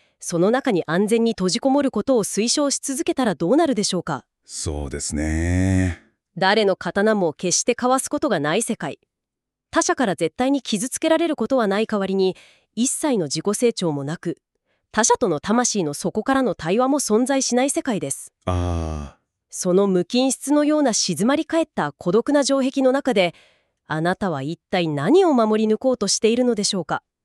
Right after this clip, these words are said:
Speaker 2: それは本当に深く考えさせられますね。リスナーのあなたも次に誰かから耳の痛い指摘を受けて、心の中の非常口に手をかけそうになった時には、ぜひこの言葉を思い出してください。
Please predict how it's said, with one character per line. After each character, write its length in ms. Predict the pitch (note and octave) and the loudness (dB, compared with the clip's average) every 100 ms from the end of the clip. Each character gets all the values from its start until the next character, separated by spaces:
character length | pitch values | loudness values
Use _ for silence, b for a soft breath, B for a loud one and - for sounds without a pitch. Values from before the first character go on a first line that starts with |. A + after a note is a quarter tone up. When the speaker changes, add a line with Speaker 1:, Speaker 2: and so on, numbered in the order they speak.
| - | -20
Speaker 2:
そ 200 | - - | -16 -8
れ 80 | D2+ | -4
は 160 | F2 E2 | -2 -2
本 260 | - G#2+ | 0 0
当 220 | G#2+ C#3 C#3 | 2 4 6
に 300 | C#3 C#3 C#3+ | 6 4 0
深 300 | - - A#2+ | -4 -2 -2
く 80 | - | -2
考 300 | F#2+ G2+ A#2 | -2 0 0
え 40 | |
さ 120 | A#2 A#2 | -2 -2
せ 100 | B2+ | 0
ら 80 | |
れ 60 | B2+ | 2
ま 100 | C#3 | 2
す 140 | C3+ | 2
ね。 260 | F#2+ G2 G2 _ _ b b b b b - | 2 2 -2 _ _ b b b b b -6
リ 100 | G2+ | -4
ス 120 | - | 0
ナ 100 | A2 | 2
ー 20 | |
の 120 | G2 F2 | 4 4
あ 40 | |
な 120 | G2 | 2
た 80 | F#2+ | 2
も 260 | F2+ D#2 - _ _ | 0 -2 -6 _ _
次 240 | - A#2 C3+ | -2 2 4
に 100 | A#2+ | 4
誰 180 | A#2 | 2
か 120 | C3 F#2+ | -2 -2
か 80 | |
ら 220 | F#2 E2+ - - | 0 0 -2 0
耳 260 | G2 C3 | 4 4
の 140 | F3+ F3+ | 2 0
痛 160 | F3+ | 0
い 40 | E3 | 0
指 100 | B2 | 0
摘 280 | A#2+ G2 F2+ | -2 -2 -2
を 60 | |
受 140 | E2+ F2 | -2 -2
け 20 | |
て、 240 | E2 D2 - | -2 -6 -10
心 340 | - F#2 C3 E3+ | -14 -4 0 0
の 100 | F3 | 0
中 220 | E3+ C#3+ | -2 -2
の 80 | F#2 | -2
非 180 | - F#2 | -2 0
常 180 | D#3+ | 0
口 240 | E3 C3+ G2 | 0 0 0
に 180 | F2+ E2 | 0 0
手 180 | - | -2
を 100 | D#3+ | 0
か 160 | B2+ G#2+ | -2 -4
け 100 | D3 | -4
そ 140 | E3 | -2
う 40 | D3+ | 0
に 80 | G#2 | 0
な 100 | A#2 | 0
っ 40 | |
た 100 | B2 | -2
時 200 | F#2 F2+ | -2 0
に 80 | E2+ | 0
は、 240 | D2 C2+ B B B _ | -2 -6 B B B _
ぜ 180 | - B2 | -2 0
ひ 140 | E3+ | -2
こ 100 | B2+ | -2
の 80 | A#2 | -2
言 200 | B2 D#3 | -2 0
葉 80 | C#3 | 0
を 140 | E2 - | 0 -2
思 180 | D#2+ F2+ | 0 0
い 20 | |
出 100 | F2+ | 0
し 40 | - | -2
て 80 | |
く 80 | - | -6
だ 100 | D2+ | -8
さ 120 | C#2+ | -10
い。 60 | B1+ | -14